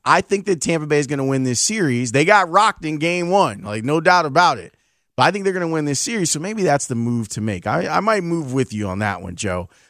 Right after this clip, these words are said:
Joe, as always, I appreciate it. BetQL Daily is a must listen. People should be listening to it on the Odyssey app. Early odds Saturday morning on The Score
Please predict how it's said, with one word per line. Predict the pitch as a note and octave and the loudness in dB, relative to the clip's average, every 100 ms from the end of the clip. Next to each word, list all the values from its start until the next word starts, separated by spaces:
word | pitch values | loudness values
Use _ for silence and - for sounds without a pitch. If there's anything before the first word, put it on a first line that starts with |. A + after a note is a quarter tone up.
| _ | _
Joe, | F3+ G3+ G3 | 6 6 6
as | F3 | 2
always, | E3 F#3+ G#3+ G3+ | 4 6 6 4
I | F3 | 2
appreciate | D#3 - F#3+ - F#3 F3+ | 2 -2 -4 0 0 0
it. | D#3 | 2
BetQL | D#3+ E3+ - F3 D#3 | 2 0 0 0 2
Daily | D3 D3+ D3+ C#3 | 2 2 2 0
is | A#2+ A2+ | 0 0
a | G#2+ | -2
must | A#2+ B2 - | 2 2 0
listen. | A#2+ D#3 E3+ E3 - _ _ | 0 2 2 0 -4 _ _
People | C#3 C3+ | -2 -2
should | - A#2+ | -4 -4
be | A2 | -2
listening | D3 D#3 C#3+ | -2 0 -2
to | D#3 D3 | 0 0
it | |
on | B2 | 0
the | A#2 | 0
Odyssey | G#2+ A#2 A2+ - A2 | 2 2 2 -4 0
app. | D3+ E3 - _ _ - | 4 4 0 _ _ 0
Early | D#3 D#3+ D3+ | 2 4 4
odds | D3+ D3+ D3 | 6 4 2
Saturday | - D3 D3 D3 | 2 2 2 -2
morning | C#3+ C#3+ C#3 C3 | -2 -2 -2 -2
on | B2 | -2
The | A2+ | -4
Score | - F3 F3+ E3+ | -2 2 4 4